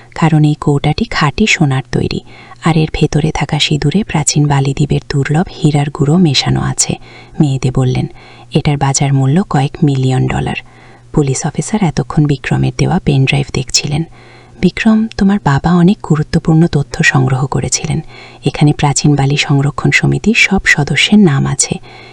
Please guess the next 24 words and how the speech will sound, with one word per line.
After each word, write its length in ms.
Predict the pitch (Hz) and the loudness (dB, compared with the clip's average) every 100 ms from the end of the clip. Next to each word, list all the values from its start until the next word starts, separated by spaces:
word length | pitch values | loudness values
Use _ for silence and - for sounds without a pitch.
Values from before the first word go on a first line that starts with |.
| - - | -6 -4
এর 100 | - | 0
প্রধান 380 | 143 135 - 139 | -2 0 -2 0
হলেন 280 | 143 190 | 4 4
রাজীব 360 | 233 147 - 139 135 | 4 2 0 -2 -2
মালহোত্রা, 520 | 135 - - - - - - | -4 -6 -6 -6 -8 -10 -4
একজন 280 | 147 - 180 | -2 2 2
ভারতীয় 460 | - 147 139 - 185 | 2 -2 -2 0 0
ব্যবসায়ী 520 | 160 135 - 139 131 - | 2 0 0 -2 -4 -6
গো।" 120 | - - - - - - - | -10 -10 -20 -20 -20 -4 0
"রাজীব 340 | 156 - 247 214 | 0 2 2 4
মালহোত্রা?" 560 | 165 151 - - 160 175 - | 2 0 -4 -4 -4 -4 -6
আমি 200 | - 143 | 0 0
চমকে 380 | 139 127 135 - 139 | 2 0 -2 -4 -6
উঠলাম। 300 | - - - - - - - 196 | -8 -8 -8 -10 -20 -20 -2 4
"আমি 140 | 208 | 6
তাকে 220 | 233 - 254 | 4 0 -2
চিনি, 400 | - 185 214 214 - - | 4 6 6 4 0 2
তিনি 180 | 190 190 | 4 6
আমার 200 | 190 196 | 6 4
অফিসে 400 | 151 - 180 220 | 2 0 0 2
আসেন 300 | 214 - 202 | 2 4 4
মাঝে 260 | 180 139 - | 4 2 -2
মাঝে।" 300 | 147 147 - - - - - - - | -2 -2 -4 -8 -16 -20 -20 -20 0
আসলে, 400 | 208 - 240 | 2 4 4